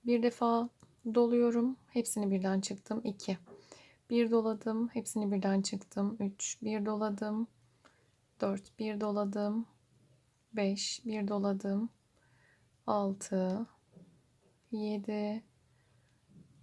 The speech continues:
Sekiz. Dokuz. On.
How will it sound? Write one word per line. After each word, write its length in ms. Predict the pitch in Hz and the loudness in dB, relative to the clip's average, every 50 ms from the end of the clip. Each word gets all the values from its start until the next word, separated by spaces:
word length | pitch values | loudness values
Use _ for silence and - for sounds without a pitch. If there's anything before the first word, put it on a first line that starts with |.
| - _ _ _ _ _ _ _ _ _ _ _ _ _ _ _ _ _ _ _ _ _ _ _ _ _ _ _ _ _ _ _ _ _ _ _ _ _ _ _ _ _ _ _ _ _ _ _ _ _ _ _ _ _ _ _ _ _ _ _ _ - | -20 _ _ _ _ _ _ _ _ _ _ _ _ _ _ _ _ _ _ _ _ _ _ _ _ _ _ _ _ _ _ _ _ _ _ _ _ _ _ _ _ _ _ _ _ _ _ _ _ _ _ _ _ _ _ _ _ _ _ _ _ -10
Sekiz. 880 | - - - 220 202 202 - - 208 196 196 202 220 240 - - - - - - _ _ _ _ _ _ _ _ _ _ _ _ _ _ _ _ _ _ _ _ _ _ _ _ _ _ _ _ - | -6 -4 -4 -4 -4 -6 -6 -4 0 0 0 0 -2 -4 -6 -8 -10 -12 -16 -20 _ _ _ _ _ _ _ _ _ _ _ _ _ _ _ _ _ _ _ _ _ _ _ _ _ _ _ _ -6
Dokuz. 800 | 226 214 202 - - 226 214 214 220 240 262 - - - - - _ _ _ - - _ _ _ _ _ _ _ _ _ _ _ _ _ _ _ _ _ _ _ _ _ _ _ _ _ | -6 -6 -6 -6 -4 -4 -2 -2 -2 -4 -4 -6 -10 -14 -16 -20 _ _ _ -20 -20 _ _ _ _ _ _ _ _ _ _ _ _ _ _ _ _ _ _ _ _ _ _ _ _ _
On. 220 | - 220 196 190 | 0 0 0 0